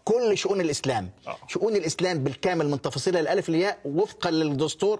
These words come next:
Speaker 1: الأزهر المشر-، المشرف عليها. واخد بالك؟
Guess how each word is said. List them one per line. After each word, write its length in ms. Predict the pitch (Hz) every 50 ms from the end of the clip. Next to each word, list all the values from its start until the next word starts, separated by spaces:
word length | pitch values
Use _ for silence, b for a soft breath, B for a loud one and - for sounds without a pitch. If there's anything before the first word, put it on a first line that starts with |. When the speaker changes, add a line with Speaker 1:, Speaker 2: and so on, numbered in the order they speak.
| -
Speaker 1:
الأزهر 400 | 170 165 151 180 180 160 165 156
المشر-، 400 | 143 139 143 143 131 - 135 -
المشرف 420 | 139 139 143 139 - 123 120 - 113
عليها. 340 | 98 113 101 95 90 95 - - B B B B B B B B B
واخد 300 | 131 131 113 - 123 113
بالك؟ 280 | 123 151 170 175 170